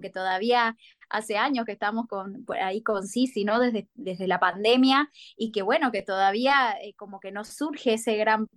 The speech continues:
eh, eh, salto, como se dice, pero en realidad... De desde el, mi decisión o mi visión con Sisi no es, eh, lo que uno se imagina de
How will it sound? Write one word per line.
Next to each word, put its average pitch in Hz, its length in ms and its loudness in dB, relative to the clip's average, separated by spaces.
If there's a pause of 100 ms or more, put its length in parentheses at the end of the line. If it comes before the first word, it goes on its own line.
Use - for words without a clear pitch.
(200)
eh, 202 320 -4 (100)
eh, 190 160 -6
salto, 202 580 0
como 196 200 -8
se 190 140 -4
dice, 202 440 -4
pero 208 220 2
en 233 100 4
realidad... 302 720 4 (440)
De 214 280 -6 (340)
desde 226 160 -4
el, 220 140 -4
mi 220 340 2
decisión 294 540 0
o 247 80 4
mi 233 140 0
visión 269 380 -2
con 233 160 -2
Sisi 269 460 -8 (380)
no 233 140 2
es, 320 120 4 (160)
eh, 214 80 0
lo 208 160 -2
que 202 100 -2
uno 226 200 2
se 233 140 -6
imagina 208 640 2
de 190 260 -4